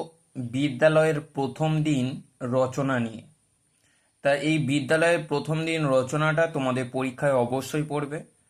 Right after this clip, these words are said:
তাই তোমরা গুরুত্ব সহকারে দেখতে থাকো। আর চ্যানেলে নতুন হয়ে থাকলে চ্যানেলটি চটপট সাবস্ক্রাইব করে নাও। তাই একেবারে আমরা খাতার ওপরে কি লিখব, যে বিদ্যালয়ের প্রথম দিন,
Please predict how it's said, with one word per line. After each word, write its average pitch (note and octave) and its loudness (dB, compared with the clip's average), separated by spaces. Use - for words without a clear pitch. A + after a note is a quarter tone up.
তাই C3 0
তোমরা C#3 2
গুরুত্ব B2+ -2
সহকারে D3 0
দেখতে A#2+ -4
থাকো। C#3 -4
আর A#2+ 2
চ্যানেলে C#3 0
নতুন A#2+ -2
হয়ে C#3 -2
থাকলে D3 -2
চ্যানেলটি B2 -4
চটপট B2 -2
সাবস্ক্রাইব A#2+ -4
করে A2+ -14
নাও। - -18
তাই C3+ 0
একেবারে D3+ 2
আমরা C3 0
খাতার C#3 2
ওপরে C#3 -2
কি D3 -6
লিখব, C3 -2
যে B2+ 0
বিদ্যালয়ের C3 2
প্রথম D#3 -2
দিন, A2+ -6